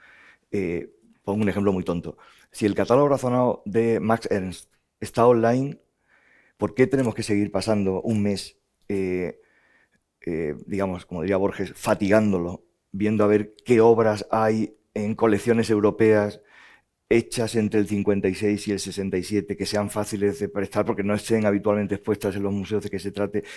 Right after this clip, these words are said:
y estén concentradas en una serie de ciudades europeas para que los costes de transporte no sean muy caros? Eso lo va a hacer chat G P T cinco, ¿no? Y chat G P T cinco, leí el otro día en algún sitio,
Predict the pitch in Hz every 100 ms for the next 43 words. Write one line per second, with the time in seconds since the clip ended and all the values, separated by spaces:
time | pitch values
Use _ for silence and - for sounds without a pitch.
0 | - 104 - 120 113 107 110 110 107 107
1 | 101 104 101 107 104 101 101 101 104 104
2 | - - _ 107 101 101 - 104 104 95
3 | 95 95 101 104 - - - - 104 104
4 | 104 98 101 98 98 - _ _ _ -
5 | 110 117 110 87 - 95 - _ _ _
6 | _ - 95 - 90 82 87 87 78 78
7 | - - _ 95 87 107 - 110 101 101
8 | 113 117 104 101 101 101 101 101 98 98
9 | 110 -